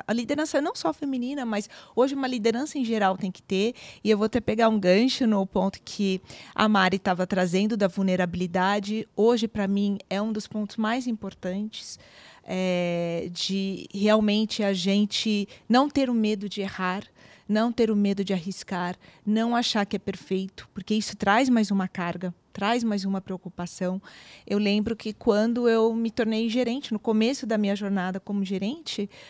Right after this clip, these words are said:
uma das, um dos principais pontos que tirou toneladas das minhas costas foi o fato de saber que eu não precisava ter resposta para tudo.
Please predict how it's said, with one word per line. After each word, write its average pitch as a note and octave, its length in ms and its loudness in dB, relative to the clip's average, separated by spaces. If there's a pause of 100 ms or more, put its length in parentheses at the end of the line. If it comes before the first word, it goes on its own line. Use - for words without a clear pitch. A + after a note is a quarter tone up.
(360)
uma C4+ 240 0
das, B3 460 4 (220)
um B3+ 140 0
dos C4 160 -2
principais C#4 540 0
pontos - 360 -4
que - 120 -8
tirou A3 320 0
toneladas C4+ 680 2
das A3 220 -2
minhas G3+ 300 0
costas G3+ 460 -2
foi C4 160 -4
o C4 40 -4
fato A#3 440 -4
de G#3+ 260 -2
saber C4 580 -2 (460)
que - 120 2
eu A#3+ 80 8
não C#4 120 2
precisava C4 440 0
ter D4 120 -4
resposta C4+ 480 -4
para B3+ 240 -4
tudo. G3 380 -8